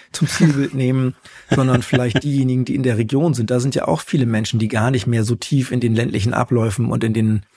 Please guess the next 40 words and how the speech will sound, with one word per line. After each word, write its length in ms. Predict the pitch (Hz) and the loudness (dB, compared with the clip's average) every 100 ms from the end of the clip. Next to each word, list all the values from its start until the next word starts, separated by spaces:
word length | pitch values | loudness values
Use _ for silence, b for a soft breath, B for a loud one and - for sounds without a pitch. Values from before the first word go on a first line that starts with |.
| b b b | b b b
landschaftsökologischen 920 | 117 127 127 - - - 113 104 120 104 | -2 0 0 -2 -2 0 0 0 0 -2
Abläufen 360 | 110 113 117 | 0 -2 0
drin 200 | 110 110 | 0 0
sind, 200 | 110 104 B B B B | -2 -4 B B B B
das 220 | - 131 - | -2 -2 0
zu 100 | 113 | -2
machen. 220 | 92 104 | 0 0
Und 240 | 123 120 | -2 0
ein 60 | 120 | 0
dritter 300 | 113 139 175 | 0 0 -2
Punkt, 280 | - 156 135 | 0 0 0
der 100 | 127 | 0
mir 180 | 135 131 | 0 0
sehr 200 | 127 127 | 0 -2
wichtig 300 | 123 135 - | -4 -4 -4
ist, 180 | 117 | -2
woran 280 | 123 110 117 | 0 0 0
wir 120 | 120 | 0
als 140 | - - | -2 -2
nabu 260 | 120 127 | 0 0
momentan 380 | 127 123 113 110 | 0 0 -2 -2
auch 180 | 101 110 | 0 0
ganz 160 | 123 - | -2 -2
stark 240 | 120 117 | -2 0
arbeiten, 440 | 104 120 127 - | 0 2 0 -2
ist, 280 | 101 120 - B B B B B | -2 -2 -4 B B B B B
private 460 | - 123 123 139 151 | -2 0 2 -2 -4
Finanzierung 800 | - 127 120 - 143 120 110 104 | -2 0 0 0 0 0 -2 -6
für 300 | - - 123 | -8 0 0
solche 280 | 113 107 110 | 2 0 0
Honorierungssysteme, 880 | 120 117 123 135 113 120 - 107 107 | 0 0 0 0 -4 -6 -2 0 0
von 160 | - | 0
denen 180 | 107 107 | 0 0
ich 80 | - | 0
vorhin 260 | 107 107 113 | 0 0 0
geredet 400 | 104 104 101 101 | 0 0 0 0
habe, 300 | 101 - 98 | 0 0 -2
auch, 260 | 98 - | -2 -4
äh, 60 | 131 | -2
aufzubauen. 800 | 117 110 107 - 113 95 90 | 0 0 0 -2 -2 0 -2